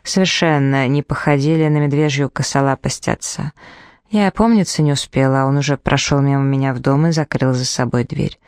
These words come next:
Англичанин, рыжий, Флинн. «Я кое-что принес, думаю, вам пригодится», — сказал он, бросив пакет на кухонный стол.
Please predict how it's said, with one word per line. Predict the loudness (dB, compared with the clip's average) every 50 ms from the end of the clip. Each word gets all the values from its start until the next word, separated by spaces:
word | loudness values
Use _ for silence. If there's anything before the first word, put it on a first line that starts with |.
| _ _ _ _ _ _ _ _
Англичанин, | 0 0 2 2 2 0 0 -2 -2 -2 0 2 2 2 2 0 0
рыжий, | 0 0 2 0 0 0 -2 -4 -4
Флинн. | -6 -4 -4 -2 0 0 -2 -2 -4 -8 -12 _ _ _ _ _ _ _ _ _ -20 -20 -20 -20 _ _ _ _ _ _ _ _ -4
«Я | 0 0 2 2 0
кое-что | 0 0 0 0 0 -2 -2
принес, | 0 2 2 4 4 4 2 0 0
думаю, | 0 2 2 2 2 2
вам | 2 0 -2
пригодится», — | 0 -2 0 2 2 0 2 0 -2 -4 -6 -10 -10
сказал | -4 0 0 2 2 2 2 0
он, | 0 0 0 0 0
бросив | 0 0 0 0 -4 -8 -6
пакет | _ -4 -2 0 -2 -2 0
на | 0 -2 -2
кухонный | 0 -2 -6 -4 -2 0 0 0 0 -2
стол. | -2 -6 -8 -8 -8 -8 -8